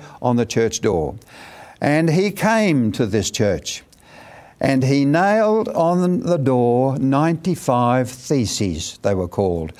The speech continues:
ninety-five propositions, if you like. They were, um, concerning the, what was happening in a nearby town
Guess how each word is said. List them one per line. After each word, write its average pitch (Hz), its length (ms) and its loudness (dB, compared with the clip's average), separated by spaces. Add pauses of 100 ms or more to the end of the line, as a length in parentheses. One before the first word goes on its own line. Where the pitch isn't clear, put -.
(200)
ninety-five 165 760 0
propositions, 120 960 -2 (300)
if 127 180 -2
you 120 120 0
like. 95 400 -2 (800)
They 185 240 2
were, 151 480 2
um, 127 520 0 (280)
concerning 131 960 0 (240)
the, 113 500 0
what 135 220 0
was 135 160 0
happening 139 380 0
in 117 100 2
a 123 80 0
nearby 135 400 2
town 123 640 0